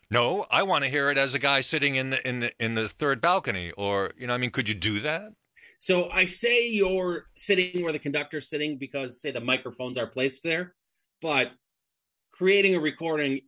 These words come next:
Speaker 2: isn't just taking all of the tracks and putting them together. They're creating something that, you know, it does exist,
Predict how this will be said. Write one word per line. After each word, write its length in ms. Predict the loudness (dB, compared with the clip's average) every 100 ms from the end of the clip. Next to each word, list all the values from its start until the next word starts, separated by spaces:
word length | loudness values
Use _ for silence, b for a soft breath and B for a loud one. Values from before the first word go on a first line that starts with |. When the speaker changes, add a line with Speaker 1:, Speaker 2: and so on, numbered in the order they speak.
| _ _ _ -2
Speaker 2:
isn't 280 | -2 0
just 200 | -2 -6 -8 _
taking 300 | 0 2 0
all 240 | -2 -4 -6
of 100 | -10
the 60 |
tracks 340 | -10 -8 -6 -8
and 100 | -4
putting 200 | -2 -2
them 100 | -4
together. 520 | -2 0 0 -2 -8 _ _ _ _ _
They're 540 | -4 2 4 4 2 -2
creating 680 | -8 -2 0 2 2 0 -2
something 600 | -4 -6 -4 -4 -4 -8 _ _ _ _
that, 420 | -8 -6 -4 -6 _ -6
you 80 | -2
know, 160 | 0
it 180 | 0 0
does 240 | 2 2 0
exist, 680 | -4 2 4 4 -2 -10